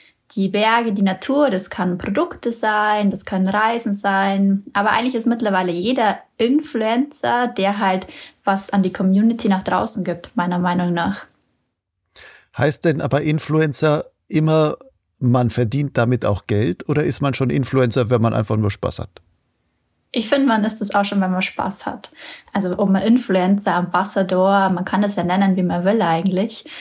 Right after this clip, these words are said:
Speaker 1: Ähm, ich find, das ist eigentlich eine Gruppe und bei mir war das ja früher auch so. Ich hab einfach angefangen und hab meine Sachen geteilt und ohne jetzt da irgendwas mir dabei gedacht zu haben einfach und habe da in dem Sinn auch die Leute schon influenced oder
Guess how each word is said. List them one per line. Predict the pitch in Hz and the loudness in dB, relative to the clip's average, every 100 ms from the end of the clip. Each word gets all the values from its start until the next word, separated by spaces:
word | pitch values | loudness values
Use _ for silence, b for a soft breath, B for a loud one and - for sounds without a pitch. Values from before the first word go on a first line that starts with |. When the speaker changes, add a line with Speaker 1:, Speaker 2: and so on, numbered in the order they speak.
| B B B _ | B B B _
Speaker 1:
Ähm, | 202 180 175 175 175 175 180 - | 0 2 0 0 -2 -4 -6 -8
ich | - | -4
find, | 220 214 | -2 -2
das | 196 | -2
ist | 185 | -2
eigentlich | 185 185 202 | -2 -2 -2
eine | 175 180 | -2 -2
Gruppe | 175 285 - 302 302 294 - | 0 -2 0 2 2 0 -4
und | - 185 185 | -2 0 2
bei | |
mir | 185 214 | 2 2
war | 214 | 2
das | 190 202 | 0 -2
ja | 196 | -6
früher | - 190 175 | -2 2 2
auch | 202 | 0
so. | - - | -2 -2
Ich | 170 190 | -2 -2
hab | 190 - - | -6 -8 -4
einfach | - 196 185 180 | -2 0 0 0
angefangen | 220 254 - 196 208 208 202 | 0 -2 -4 -2 0 2 2
und | 180 | 0
hab | 185 180 | -2 -2
meine | 180 180 | -2 -2
Sachen | 196 - - 233 | -2 -4 -4 -4
geteilt | 208 202 - 190 190 190 190 190 | -4 -4 -2 0 2 2 0 0
und | - 175 175 B B B B B - | -2 -4 -4 B B B B B 0
ohne | 196 226 175 | 2 4 2
jetzt | 170 - | -2 -2
da | 160 151 | -2 0
irgendwas | 208 196 175 180 | 2 4 2 0
mir | 196 | -2
dabei | 170 170 170 | -2 -2 -2
gedacht | 170 208 - - | -2 -4 -4 -8
zu | 190 | -6
haben | 196 185 | -2 -2
einfach | 185 190 - 196 - | -2 -4 -4 -6 -4
und | 180 180 B B B - | -4 -4 B B B -4
habe | 196 185 | -2 0
da | 196 196 202 | 2 2 2
in | 196 | 0
dem | 208 | 0
Sinn | 220 180 | 0 0
auch | - | -2
die | - | -2
Leute | 185 175 175 180 | -2 -2 -2 -4
schon | - 170 175 | -2 -4 -4
influenced | - 196 202 185 170 196 220 - | 0 0 0 -2 0 0 -2 -4
oder | 196 | -2